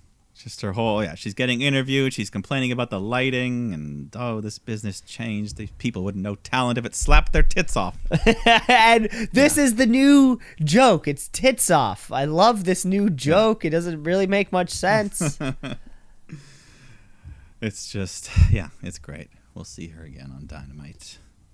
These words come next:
Speaker 1: Uh, Scorpio Sky took on Andrade.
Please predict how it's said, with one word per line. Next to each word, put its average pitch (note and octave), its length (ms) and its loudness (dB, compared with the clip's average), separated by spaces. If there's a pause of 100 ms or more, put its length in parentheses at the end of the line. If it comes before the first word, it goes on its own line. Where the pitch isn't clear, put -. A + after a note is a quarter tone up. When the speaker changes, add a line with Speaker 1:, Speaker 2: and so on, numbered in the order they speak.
(160)
Speaker 1:
Uh, - 340 -20 (1040)
Scorpio A#2+ 400 -6
Sky C3+ 380 -6
took - 200 -12
on A#2 120 -4
Andrade. E3 640 0